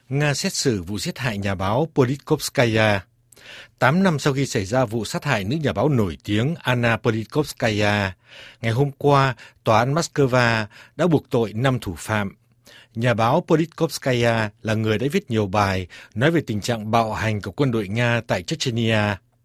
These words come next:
Con trai của bà tuyên bố thất vọng về phiên xử và bản án vì tư pháp Nga đã không truy tìm ra kẻ chỉ đạo vụ sát hại này. Từ Moscow, thông tin viên của đài R F I Veronica Dorfman tường trình.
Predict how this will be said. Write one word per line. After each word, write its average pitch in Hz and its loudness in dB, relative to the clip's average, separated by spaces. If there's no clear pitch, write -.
Con 147 2
trai 139 2
của - -6
bà 98 0
tuyên 123 -2
bố 127 0
thất - -6
vọng 120 4
về 101 -6
phiên 127 -4
xử 95 -2
và 120 4
bản 101 -2
án 113 -2
vì 104 -2
tư 143 -2
pháp 180 -4
Nga 117 2
đã 151 0
không 151 -2
truy 147 -2
tìm 104 -2
ra 123 2
kẻ 104 -2
chỉ 90 -6
đạo 101 -4
vụ 107 -8
sát - -6
hại 117 0
này. 92 -2
Từ 127 2
Moscow, 139 2
thông 156 0
tin 151 -4
viên 143 -2
của 101 -4
đài 98 0
R 120 0
F 151 2
I 123 0
Veronica 117 0
Dorfman 113 0
tường 113 2
trình. 87 -2